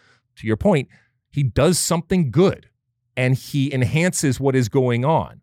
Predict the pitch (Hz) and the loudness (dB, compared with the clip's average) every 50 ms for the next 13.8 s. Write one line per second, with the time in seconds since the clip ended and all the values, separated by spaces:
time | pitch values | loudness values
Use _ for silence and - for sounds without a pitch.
0 | _ _ - 165 175 139 160 156 - - 220 196 160 151 180 170 147 127 113 - | _ _ 0 4 4 6 4 4 2 2 2 2 2 2 2 2 0 -2 -2 -4
1 | - - 160 185 190 190 175 - 123 120 113 101 - _ _ _ _ _ _ _ | -4 -2 0 2 4 4 4 4 2 -2 -4 -4 -6 _ _ _ _ _ _ _
2 | _ - 123 117 113 107 107 135 139 139 139 123 120 110 - - - 135 120 113 | _ -2 0 0 2 2 0 0 0 2 2 0 0 -2 -4 -6 -6 -4 -4 -4
3 | - - 131 123 110 107 92 101 113 117 107 107 117 113 101 107 98 - - 110 | -2 0 0 0 0 0 -2 -4 -4 -4 -2 0 0 -2 -2 -4 -6 -6 -6 -6
4 | 104 104 101 101 110 120 - - - - 113 101 98 98 - - 113 107 107 - | -4 -4 -2 -2 -2 -4 -4 -6 -8 -4 -2 -2 -2 -2 -4 -4 -4 -6 -6 -6
5 | 90 82 - - 85 - - - 98 87 - _ - _ _ _ _ _ _ _ | -10 -12 -10 -10 -12 -10 -6 -6 -6 -6 -6 _ -20 _ _ _ _ _ _ _
6 | _ _ _ _ _ _ _ _ _ _ _ _ - 131 156 - - 165 151 - | _ _ _ _ _ _ _ _ _ _ _ _ -2 -2 0 2 2 0 0 2
7 | - 147 139 131 131 127 104 98 98 123 135 - - 101 107 120 - 107 101 98 | 2 0 0 2 0 2 2 2 0 0 -2 -2 -6 -8 -8 -8 -6 -4 -4 -2
8 | 110 117 113 95 - 113 104 104 101 98 98 95 104 110 117 120 117 - _ 82 | -2 -2 -4 -6 -4 -4 -4 -4 -4 -6 -6 -2 0 0 0 0 -2 -6 _ -6
9 | 80 95 107 104 104 - - - - - 110 - - - - 156 95 - - - | -2 0 0 0 0 -2 -6 -10 -8 -8 -6 -6 -6 -2 0 0 -2 -2 -4 -14
10 | - - _ _ _ _ _ _ _ _ _ _ _ _ _ _ _ _ _ _ | -20 -20 _ _ _ _ _ _ _ _ _ _ _ _ _ _ _ _ _ _
11 | - 127 110 135 135 143 147 147 135 143 156 160 135 147 131 - - 143 127 131 | -10 -4 0 2 4 4 4 6 6 6 4 4 2 0 -2 -2 -2 -2 0 0
12 | 143 139 160 165 170 175 - - - - _ _ - 120 120 113 - - 139 120 | 0 0 2 0 0 0 -4 -10 -12 -14 _ _ -8 -8 -8 -8 -6 -6 -4 -4
13 | 120 117 - - - 120 110 - 117 120 - - 123 92 95 92 | -4 -4 -6 -6 -6 -6 -2 2 2 2 2 0 -4 -6 -6 -6